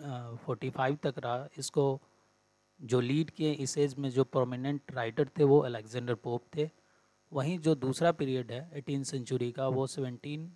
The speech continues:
फ़ोर्टी फ़ाइव से लेके सेवनटीन एटी फ़ाइव का है। और इस पीरियड को हम लोग the Age of Sensibility के रूप में जानते हैं, जिसमें सैमुअल जॉनसन,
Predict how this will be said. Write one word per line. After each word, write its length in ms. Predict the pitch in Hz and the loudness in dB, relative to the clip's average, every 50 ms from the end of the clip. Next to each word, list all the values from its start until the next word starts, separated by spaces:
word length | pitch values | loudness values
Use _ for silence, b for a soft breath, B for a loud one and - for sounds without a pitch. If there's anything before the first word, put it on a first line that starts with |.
| _ _ _ _ - | _ _ _ _ -4
फ़ोर्टी 260 | 147 135 120 - 139 | -2 -2 -2 -2 -4
फ़ाइव 240 | 127 - 127 131 139 | -4 -2 -2 -2 -2
से 160 | - - - | -2 -4 -6
लेके 300 | 131 127 127 127 - 160 | -4 -6 -6 -6 -6 -6
सेवनटीन 540 | 147 - - 131 120 117 113 - 135 127 123 | -6 -4 -4 -4 -4 -6 -6 -8 -8 -8 -8
एटी 200 | 120 113 - 120 | -10 -12 -12 -14
फ़ाइव 240 | 113 - 123 110 104 _ - | -12 -12 -12 -14 -14 _ -16
का 60 | 139 | -10
है। 80 | 127 143 | -4 -2
और 160 | 160 165 156 | 0 0 0
इस 200 | 151 156 147 - | -2 -4 -8 -8
पीरियड 400 | - - 135 131 135 143 135 - | -6 -6 -4 -2 0 0 0 0
को 260 | - - 123 127 139 _ b b b b b b b - | -2 -6 -6 -6 -6 _ b b b b b b b -4
हम 160 | - 147 139 | -2 2 6
लोग 200 | 160 170 160 139 | 6 6 6 4
the 140 | 139 131 135 | -2 0 2
Age 300 | 135 139 135 135 143 139 | 4 4 4 4 4 2
of 140 | - - | 2 0
Sensibility 580 | 143 131 123 - 135 123 123 127 123 - 147 147 | -4 -4 -4 -4 -6 -6 -4 -4 -4 -2 -4 -4
के 120 | - 139 | -2 0
रूप 160 | 127 127 127 - - | 2 2 0 0 -2
में 100 | 131 123 | -8 -8
जानते 380 | 123 117 113 113 110 - 131 | -8 -8 -10 -10 -10 -10 -10
हैं, 140 | 117 113 - _ b b b b b b b b | -10 -12 -14 _ b b b b b b b b
जिसमें 300 | 143 143 135 - 175 160 | -4 -2 0 0 0 0
सैमुअल 440 | - 165 139 135 135 143 156 151 135 | 0 0 0 2 4 6 6 6 4
जॉनसन, 520 | 127 131 123 123 120 - - 147 147 - | 2 0 0 0 -2 -2 -2 -2 -2 -2